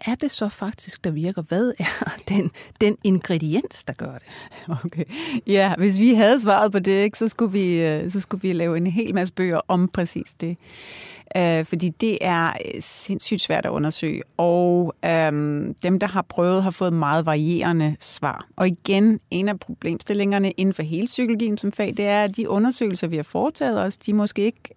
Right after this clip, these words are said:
Speaker 2: egentlig lever op til helt de standarder, vi gerne vil have. Så mange af de effektstudier, vi kan finde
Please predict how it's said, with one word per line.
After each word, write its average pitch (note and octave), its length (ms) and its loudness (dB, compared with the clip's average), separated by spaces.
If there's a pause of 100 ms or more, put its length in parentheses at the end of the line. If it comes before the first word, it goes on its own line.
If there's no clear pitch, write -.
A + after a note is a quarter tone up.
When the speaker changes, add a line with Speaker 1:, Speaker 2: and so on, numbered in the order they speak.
(120)
Speaker 2:
egentlig E3+ 420 0
lever D#3+ 260 2
op F3+ 200 0 (280)
til G3 180 -2
helt F#3+ 220 -4
de G3+ 80 -2
standarder, F#3+ 520 -2
vi F3+ 120 -4
gerne E3 260 -6
vil A#3+ 160 -4
have. D4+ 200 -6 (640)
Så - 180 0
mange G3 300 4
af G#3+ 60 0
de A3+ 80 0
effektstudier, A3 640 -2 (240)
vi F3+ 140 -2
kan D#3+ 440 -6
finde A3+ 380 2